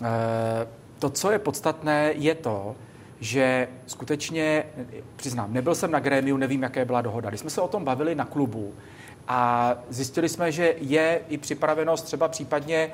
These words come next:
ten bod vyřadit, tak, tak převládl názor většinově na klubu po docela velké debatě, že k-, eh, ke kauze Novičok už si snad každý řekl úplně všechno. Mimo sněmovnu, to přiznávám, ale asi i vo-, ve sněmovně,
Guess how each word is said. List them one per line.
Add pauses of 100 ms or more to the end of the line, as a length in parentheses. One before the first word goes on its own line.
(420)
ten
bod
vyřadit,
tak, (160)
tak
převládl
názor (120)
většinově
na
klubu
po
docela
velké
debatě, (420)
že
k-, (280)
eh,
ke
kauze
Novičok
už
si
snad
každý
řekl
úplně
všechno. (600)
Mimo
sněmovnu, (480)
to
přiznávám,
ale
asi
i
vo-,
ve
sněmovně,